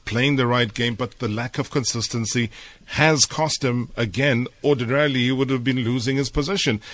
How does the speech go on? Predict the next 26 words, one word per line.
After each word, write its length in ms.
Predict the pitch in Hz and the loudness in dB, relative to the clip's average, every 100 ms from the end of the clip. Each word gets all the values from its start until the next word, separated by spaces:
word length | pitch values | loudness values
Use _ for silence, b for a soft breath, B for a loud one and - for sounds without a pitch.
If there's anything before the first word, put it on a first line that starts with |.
| B | B
So 120 | - 165 | -6 -2
all 140 | 208 | 0
I'm 80 | 180 | 0
saying 220 | 180 165 | -2 -2
is 80 | 147 | -2
that 140 | 139 - b b b | -2 -4 b b b
why 380 | - 117 143 180 | -6 0 0 2
and 120 | 156 | 2
how 160 | 135 151 | 2 2
come 440 | - 156 117 107 113 _ _ _ - | 0 0 0 -2 -6 _ _ _ -4
is 200 | 165 180 | 0 2
that 140 | 151 131 | 2 2
allowed 400 | 117 117 104 95 | 4 2 2 -2
to 100 | 101 | -4
be 120 | 107 | -4
played 340 | 120 151 143 | 0 4 4
out, 240 | 113 113 - | 4 2 0
especially 760 | 151 - - 180 - 139 113 | -4 -2 0 2 4 2 0
in 80 | 120 | 2
a 60 | 123 | 2
World 300 | 110 131 123 | 4 4 4
Cup 240 | 135 110 110 | 0 -2 0
year 260 | 117 113 | 0 0
where 180 | 110 117 | 0 0
you 260 | 113 117 117 | 0 2 2
are 200 | 117 | 2